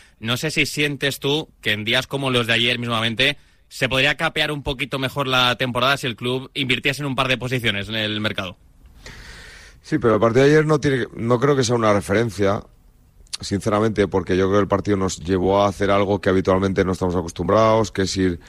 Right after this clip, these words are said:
Speaker 2: a contracorriente, eh, mucha precipitación, demasiado desorden, porque los datos físicos son buenos. Quiero decir, los datos al final te llevan a decir,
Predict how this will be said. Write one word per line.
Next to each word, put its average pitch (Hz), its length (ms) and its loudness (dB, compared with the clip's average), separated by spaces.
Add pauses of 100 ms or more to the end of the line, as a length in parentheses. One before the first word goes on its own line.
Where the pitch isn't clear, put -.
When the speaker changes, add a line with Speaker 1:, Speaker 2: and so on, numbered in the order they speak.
(440)
Speaker 2:
a 90 800 2
contracorriente, 107 1300 2 (400)
eh, 90 800 2 (260)
mucha 104 300 0
precipitación, 101 840 2
demasiado 101 380 0
desorden, 107 760 4 (240)
porque 90 240 -4
los 90 160 0
datos 95 320 0
físicos 101 380 -4
son 110 160 -2
buenos. 101 500 0
Quiero 87 160 2
decir, 87 220 2
los 87 120 2
datos 90 280 2
al 95 80 0
final 101 240 2
te 104 100 4
llevan 104 240 4
a 104 60 4
decir, 101 340 2